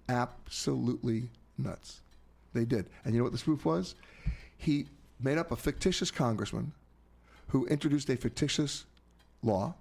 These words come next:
and the fictitious law was that they were gonna eliminate all golf courses.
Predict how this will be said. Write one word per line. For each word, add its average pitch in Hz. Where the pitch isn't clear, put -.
and 120
the 113
fictitious 127
law 127
was 123
that 135
they 135
were 131
gonna 131
eliminate 135
all 120
golf 117
courses. -